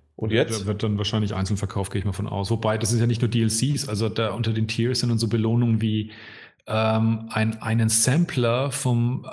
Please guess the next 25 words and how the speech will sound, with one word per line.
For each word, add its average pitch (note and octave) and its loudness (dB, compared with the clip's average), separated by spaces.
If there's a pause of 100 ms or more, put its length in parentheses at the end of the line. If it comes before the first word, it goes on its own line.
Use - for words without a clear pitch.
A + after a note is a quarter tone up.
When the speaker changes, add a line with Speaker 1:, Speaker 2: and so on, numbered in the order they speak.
(160)
Speaker 2:
ein B2 2
digitaler C#3 0
Sampler C3 0
vom A#2+ 0
Soundtrack. A2 -2
Also A2+ 0
du G#2 -2
kriegst G2+ -4
ein A#2 2
Lied A2 0
wahrscheinlich F#2+ -2
vom F#2 -2
Soundtrack. F2+ -4 (240)
Speaker 1:
Wa-, B2+ 2
s-, C3+ 4
Speaker 2:
Äh, C3 2
Speaker 1:
Sample E3 4
Speaker 2:
Detail. - 0
Speaker 1:
ist C3 4
ja C3 4
nur B2+ 2
eine A#2 2
Minute A#2+ 2
oder G#2 2
so. G#2 0